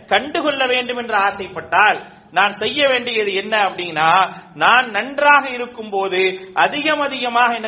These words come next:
செய்யணும்? அல்லாஹ்விடத்துல முறையிடக்கூடியவனாக இருக்க வேண்டும், அல்லாஹ்விடத்துல பிரார்த்தனை செய்யக்கூடியவனாக இருக்க வேண்டும். மற்றொரு ஹதீஸ்ல இதே மாதிரி சொல்றாங்க. அல்லாஹ்வுடைய தூதர் ஸல்லல்லாஹு அலைஹி வஸல்லம் சொல்லும்போது சொல்றாங்க, ரொம்ப அழகான ஒரு செய்தி,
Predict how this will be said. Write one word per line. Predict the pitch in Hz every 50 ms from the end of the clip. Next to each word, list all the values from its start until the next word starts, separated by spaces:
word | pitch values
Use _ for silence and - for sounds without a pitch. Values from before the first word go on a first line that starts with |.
| 208 214
செய்யணும்? | 220 208 202 196 190 165 - - - - -
அல்லாஹ்விடத்துல | 143 160 214 240 240 240 214 220 214 202 208 202 - 208 196 190 185 175 151 - - - -
முறையிடக்கூடியவனாக | 156 180 214 262 277 277 254 247 240 247 226 226 208 214 202 196 190 196 196 190 190 185
இருக்க | 180 196 202 196 202 190
வேண்டும், | 190 185 180 180 180 170 151 - - - -
அல்லாஹ்விடத்துல | 135 165 214 247 262 269 254 240 233 226 226 220 - - 220 208 202 185 - - - -
பிரார்த்தனை | - 170 190 220 254 254 - 285 262 254
செய்யக்கூடியவனாக | - 226 226 214 208 202 202 208 202 190 190 180 175 170 170 175 185
இருக்க | 185 165 156 160 160
வேண்டும். | 147 143 139 123 117 - - - - - - - - _ _ _ _ _ _
மற்றொரு | - - 202 - - 294 277 247
ஹதீஸ்ல | 226 233 220 233 226 226 247 233 226
இதே | 208 208 220 226 240
மாதிரி | 240 240 233 220 208 202 - 196
சொல்றாங்க. | 180 185 185 165 135 - - - - - _ _ _ _ _ _ _ -
அல்லாஹ்வுடைய | 147 180 196 190 190 185 175 175 170 170
தூதர் | 175 214 240 226 190 202 247 285 - - - - - - -
ஸல்லல்லாஹு | 185 214 233 233 220 214 202 180 190
அலைஹி | 190 190 190 185
வஸல்லம் | 185 196 180 175 165 180
சொல்லும்போது | 175 185 196 190 196 190 185 185 185 175
சொல்றாங்க, | 165 175 175 165 156 160 180 226 247 247 - - - - -
ரொம்ப | 143 180 214 214 196
அழகான | 180 185 202 196 214 220 233 240 247 240
ஒரு | 226 214 196 190
செய்தி, | - 196 208 226 220 196 160